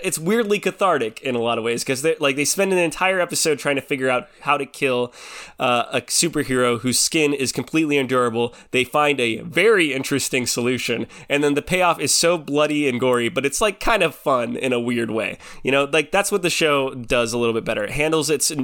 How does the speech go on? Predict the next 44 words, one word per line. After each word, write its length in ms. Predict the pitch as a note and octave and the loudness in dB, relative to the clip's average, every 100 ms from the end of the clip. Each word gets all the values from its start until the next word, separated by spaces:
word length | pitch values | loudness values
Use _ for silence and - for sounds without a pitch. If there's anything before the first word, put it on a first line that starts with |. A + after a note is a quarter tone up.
| - | -4
its 200 | - C3 | -4 -4
violence 400 | - B2+ B2 B2 | 0 0 0 -2
with 100 | - | -2
a 60 | A#2 | -2
little 200 | A#2+ B2+ | 0 0
bit 140 | A#2+ | 0
more 240 | A#2+ B2+ A#2 | 0 0 0
nuance, 560 | A#2 C#3 D#3+ F3+ F3+ - - - | 0 2 2 2 0 -8 -14 -10
and 100 | - | 0
even 160 | D3 E3+ | 2 2
though 160 | E3 D#3 | 4 4
it 60 | |
is 100 | C#3+ | 4
still 380 | - - E3 D#3+ | 2 4 2 4
one 160 | C#3 C3+ | 2 2
of 80 | |
the 160 | B2+ B2+ | 2 0
most 300 | A#2+ A#2 - | 0 -2 0
graphic 380 | D3 C3+ C3 A#2+ | 0 0 -2 -6
T 120 | C3 | -4
V 140 | A#2+ | -2
shows 240 | A#2 A#2 A2 - | 0 -2 -4 -2
I've 260 | G#3+ G#3 | 0 2
ever 220 | C#3+ B2 | 0 -2
seen, 380 | A2 A#2+ A2 A2 - - - - | -2 -2 -2 -2 -6 -16 -20 -4
there's 240 | C#3+ C#3 | 0 0
still 240 | - D#3+ C#3+ | 2 2 0
a 80 | |
lo-, 260 | C3+ C3+ C3 - | 0 0 -2 0
it, 240 | C#3+ C#3+ _ _ _ | 0 0 _ _ _
it 260 | F#3 F#3 D3 | -12 -6 -2
presents 380 | F3 D3+ G3+ G3 | 0 0 0 0
it 140 | F3+ | 0
in 40 | |
a 60 | D3+ | 0
more 360 | C#3 C#3 C3+ A#2+ | 0 2 2 0
fun 440 | - C3 B2 A2+ | -2 0 0 0
way 240 | A2 A2 | -2 -2
versus 500 | A#2 C#3 C3 B2 G#2+ - _ _ - | -2 -2 -2 -4 -6 -10 _ _ -8
being 260 | C#3 C#3+ C3 | -2 0 0
graphic 520 | B2 B2+ B2 C3+ A#2+ | 0 0 0 -4 -4
for 260 | - A#2+ G#2 | -4 -4 -4
graphic's 480 | - A#2+ A2 A2 - | -4 -4 -4 -8 -6
sake. 400 | - A#2+ G#2+ - | -4 -4 -8 -16